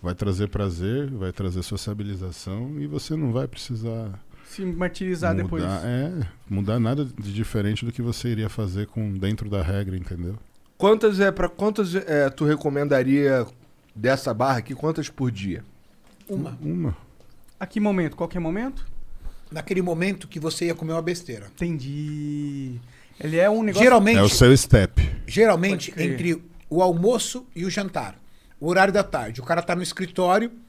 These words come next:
Speaker 4: aí que ele tem bolacha recheada,
Speaker 2: Uhum.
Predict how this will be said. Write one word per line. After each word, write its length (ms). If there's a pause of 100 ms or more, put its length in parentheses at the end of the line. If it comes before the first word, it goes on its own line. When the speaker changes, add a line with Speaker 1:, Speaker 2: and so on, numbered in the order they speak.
(500)
Speaker 4:
aí 140
que 100
ele 120
tem 300 (420)
bolacha 360
recheada, 600 (120)
Speaker 2:
Uhum. 440